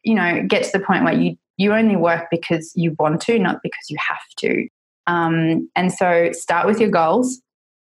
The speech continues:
start with, like, what you want, um, and start with your risk tolerance, like, how risk adverse you are.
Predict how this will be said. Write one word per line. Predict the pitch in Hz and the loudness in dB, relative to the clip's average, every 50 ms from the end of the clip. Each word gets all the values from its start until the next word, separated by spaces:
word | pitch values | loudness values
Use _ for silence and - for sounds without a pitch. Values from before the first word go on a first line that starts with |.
| _ _ _ _ _ _ _ | _ _ _ _ _ _ _
start | - - 175 - | -4 -4 -2 -2
with, | - 180 | 0 0
like, | 185 180 180 - | -2 -2 0 0
what | 180 - | 0 2
you | 196 208 | 2 2
want, | 196 196 165 160 175 208 214 - - - _ _ _ _ _ _ _ _ _ _ | 2 2 2 2 2 2 0 -2 -6 -10 _ _ _ _ _ _ _ _ _ _
um, | - 180 170 170 170 170 165 165 165 160 156 - | -4 -2 0 0 0 2 2 2 2 0 0 0
and | - 170 165 165 | 0 0 0 0
start | - - 170 165 - - | 0 0 0 0 2 0
with | 156 - - | -2 -2 0
your | 180 170 | 0 0
risk | 165 156 156 160 240 254 - - - - | 2 2 0 0 0 -2 -4 -8 -12 -4
tolerance, | - 208 175 175 175 175 190 233 269 277 277 277 | -2 0 0 2 2 2 2 2 2 2 2 2
like, | 175 156 147 - - - - - - _ _ _ _ | 0 0 -2 -2 -6 -10 -12 -12 -16 _ _ _ _
how | - - 180 180 170 | -6 -4 -2 -2 0
risk | 160 165 165 165 - | 0 0 -2 0 -2
adverse | - 170 156 165 160 160 156 - - | -2 0 0 0 0 0 -2 -4 -2
you | 165 160 | 0 0
are. | 151 151 151 160 208 247 | 2 2 2 2 0 0